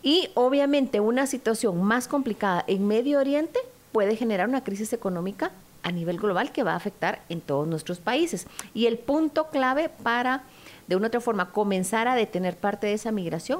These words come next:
es Guatemala. Y eso creo que fue lo que fueron a platicar, y Francisco Jiménez fue a platicar, y Mallorca le dijo, "Hazme un favor, ayúdame, sálvame el pellejo, porque si no me van a despedir". Eso es un poco, está haciendo una broma muy,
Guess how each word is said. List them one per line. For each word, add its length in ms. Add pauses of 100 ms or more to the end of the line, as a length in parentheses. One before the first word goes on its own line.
es 300 (160)
Guatemala. 720 (380)
Y 140
eso 220
creo 160
que 80
fue 160
lo 160
que 100
fueron 260
a 100
platicar, 640
y 100
Francisco 300
Jiménez 380
fue 80
a 40
platicar, 400
y 40
Mallorca 400
le 140
dijo, 220 (460)
"Hazme 320
un 60
favor, 320
ayúdame, 400
sálvame 420
el 100
pellejo, 500
porque 220
si 120
no 120
me 120
van 200
a 80
despedir". 440
Eso 160
es 60
un 80
poco, 380 (180)
está 140
haciendo 260
una 160
broma 300
muy, 420